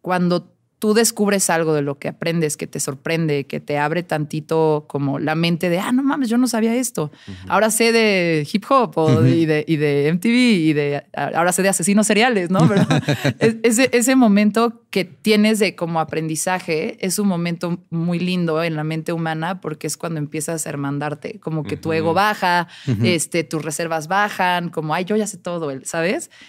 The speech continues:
Speaker 1: Ese momento es donde de repente logras conectar con otras personas y trabajar mejor
Speaker 3: Ujú.
Speaker 1: en equipo y, ya sabes, a lo mejor estoy diciendo una obviedad y a lo mejor no necesitábamos un podcast que nos los explicara, pero creo que con la música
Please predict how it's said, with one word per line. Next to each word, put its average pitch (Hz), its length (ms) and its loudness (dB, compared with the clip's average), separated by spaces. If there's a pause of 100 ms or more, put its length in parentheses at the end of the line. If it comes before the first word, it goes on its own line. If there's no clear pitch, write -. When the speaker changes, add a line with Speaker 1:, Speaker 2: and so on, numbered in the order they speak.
Speaker 1:
Ese 214 240 2
momento 175 400 0
es 190 80 -2
donde 151 240 -4
de 147 80 -2
repente 160 440 -4
logras 156 380 -2
conectar 147 560 -4
con 156 180 -4
otras 151 280 -6
personas 147 680 -6
y 147 40 -14
trabajar 143 420 -4
mejor 156 300 0
Speaker 3:
Ujú. - 20 0
Speaker 1:
en 151 120 -4
equipo 151 560 -2
y, 135 180 -4
ya 160 140 -2
sabes, 180 380 0 (400)
a 190 60 0
lo 208 80 4
mejor 214 180 4
estoy 262 200 2
diciendo 233 200 4
una 214 120 6
obviedad 165 460 2
y 175 120 0
a 156 60 4
lo 156 100 0
mejor 160 360 0
no 170 140 2
necesitábamos 160 560 0
un 156 160 -2
podcast 156 420 -4
que - 140 -8
nos 147 140 -2
los 139 160 -4
explicara, 160 640 -2 (320)
pero 175 200 2
creo 202 140 2
que 214 160 0
con 180 160 0
la 165 80 0
música 175 640 -2